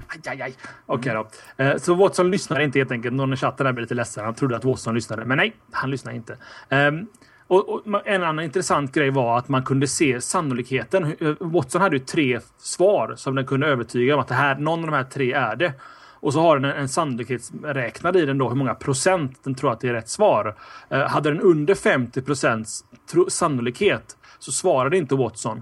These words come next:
Om den inte var tvungen, till exempel att det var en sån här dubbel Jeopardy och sånt där, man måste svara. Då säger den att, eh, "My guess is", säger den då istället för. Den, den pratade för övrigt, men ganska bra talsyntes.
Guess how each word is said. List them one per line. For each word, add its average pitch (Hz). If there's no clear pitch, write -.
Om -
den 147
inte 143
var 131
tvungen, 147
till 139
exempel 131
att 123
det 139
var 131
en 110
sån 127
här 113
dubbel 123
Jeopardy 135
och 156
sånt 151
där, 127
man 117
måste 131
svara. 139
Då 135
säger 135
den 123
att, 120
eh, 131
"My 143
guess 147
is", -
säger 120
den 117
då 113
istället 110
för. -
Den, 147
den 147
pratade 139
för 143
övrigt, -
men 143
ganska 151
bra 135
talsyntes. 131